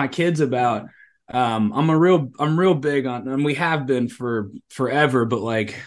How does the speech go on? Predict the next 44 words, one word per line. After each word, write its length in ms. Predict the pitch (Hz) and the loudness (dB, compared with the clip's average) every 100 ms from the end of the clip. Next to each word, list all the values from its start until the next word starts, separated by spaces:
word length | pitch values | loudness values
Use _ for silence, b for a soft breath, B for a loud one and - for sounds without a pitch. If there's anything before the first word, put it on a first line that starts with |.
| B | B
I'm 200 | 131 147 | 0 2
real 320 | 156 170 180 | 6 6 6
big 300 | 151 147 135 | 6 2 2
on 140 | 131 113 | 0 -2
trying 220 | 135 120 | -4 -4
to 40 | 110 | -4
teach 300 | - 113 127 | -6 -4 -4
my 160 | 110 | -4
kids 360 | 104 113 101 - | -4 -4 -4 -4
to, 100 | 104 | -6
like, 260 | 101 98 - B B B B - | -4 -6 -12 B B B B 0
eat 200 | 151 135 | 0 2
well, 520 | 123 123 123 117 107 b b - | 2 2 0 0 -2 b b 0
exercise 640 | 147 - 143 143 127 120 | 0 0 -4 -2 -4 -2
every 220 | 120 113 | -4 -4
day. 180 | 110 113 | -2 -2
Like, 120 | 113 | 0
exercise 460 | 139 165 151 151 135 | -2 -2 -2 0 0
is 40 | |
a 60 | 127 | -2
part 240 | 135 123 | -2 -4
of 60 | 113 | -2
our 120 | 98 | -2
homeschooling 540 | 143 143 - 147 139 131 | -2 -2 -2 -2 0 0
routine, 480 | 127 123 139 127 120 | 0 -2 -2 -2 -2
eating 360 | 123 151 143 135 | -2 0 2 2
well. 320 | 127 131 127 | 2 0 -2
Like, 160 | 110 - | -4 -4
Kylie's 340 | 151 147 139 | -2 -2 -2
in 100 | 127 | -2
a 20 | |
nutrition 500 | 120 107 170 151 151 | -2 -4 -6 -6 -6
course. 160 | 135 123 | -4 -2
My 100 | 107 | -2
fourteen-year-old's 680 | 156 139 151 143 135 131 127 | 0 0 0 0 0 0 0
in 80 | |
a 60 | 113 | -2
nutrition 500 | 104 90 185 - 151 | -4 -2 -4 -4 -6
course 460 | - 156 147 143 110 | -4 -2 0 -2 -6
in 100 | 101 | -6
her 340 | 113 98 87 | -4 -6 -6
co-op 480 | - 190 175 160 156 | -2 2 4 2 0
group. 340 | 151 151 143 127 | -2 0 0 0
And 260 | 107 - | -2 -4